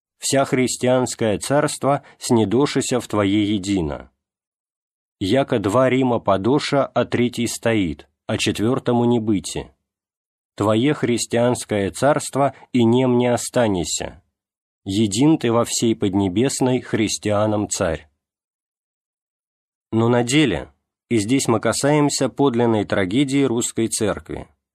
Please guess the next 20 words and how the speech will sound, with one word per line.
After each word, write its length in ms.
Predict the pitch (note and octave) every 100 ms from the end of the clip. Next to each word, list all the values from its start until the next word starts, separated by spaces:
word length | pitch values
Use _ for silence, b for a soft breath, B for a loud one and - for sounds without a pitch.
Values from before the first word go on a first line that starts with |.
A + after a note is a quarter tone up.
| _ _ _ -
это 240 | B2+ B2+
торжество 680 | A#2+ A#2+ G#2 B2 - C3 D3
теократической 920 | D3 B2 A2 A#2 G#2+ A#2+ C3+ - B2
мечты, 640 | A#2+ B2 - - E2 D2+ - _ _ _ -
этот 300 | A#2+ B2+ G#2
взлёт 420 | F#2+ A#2 C3+ B2+
национально-религиозного 1400 | A2+ - A#2 A#2 B2+ A#2+ A#2 A#2 A#2 B2 B2 A2+ G#2+ G2
сознания 800 | - F#2+ G#2+ C#3+ D3 D3 C#3+ - _ -
обернулся 760 | A#2 A2 A2 C3+ D3+ - A#2+
торжеством 640 | A#2 G2+ G2+ F#2 - C3
московского 640 | C3+ A2+ - A#2 A2 A2+ G#2+
самодержавия, 1040 | - A2 G#2 G#2+ G2+ G#2 F2 C#2+ C2 C#2 _ _ _ -
а 100 | A2
в 80 | G2
нём 240 | C3 C3+
были 180 | B2+ B2
не 160 | A#2+ A2+
только 300 | C3 C#3+ D3
византийские 840 | C#3+ C3+ C3+ C#3 C#3 B2+ - B2+
черты, 520 | - B2+ - B2+ B2+